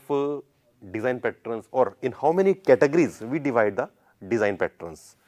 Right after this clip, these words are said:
You can go for its detail from my previous video, but here I am going for the, it, factory design pattern. It is in the category of creational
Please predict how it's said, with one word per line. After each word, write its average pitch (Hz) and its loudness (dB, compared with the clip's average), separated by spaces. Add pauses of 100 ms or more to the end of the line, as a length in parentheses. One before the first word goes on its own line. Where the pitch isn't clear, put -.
(1120)
You 139 -4
can 170 2
go 156 2
for 156 2
its 156 -2
detail 127 2
from 131 -2
my 123 0 (720)
previous 139 -6 (960)
video, 104 -4 (380)
but 127 -8 (120)
here 143 0 (120)
I 117 -4
am 127 -4
going 156 -6
for 143 -8
the, 123 -8 (720)
it, - -20 (720)
factory 175 -6
design 135 -4
pattern. 123 -8
It 131 -10
is 123 -8
in 123 -8
the 127 -6
category 123 -6
of 127 -2 (240)
creational 143 -4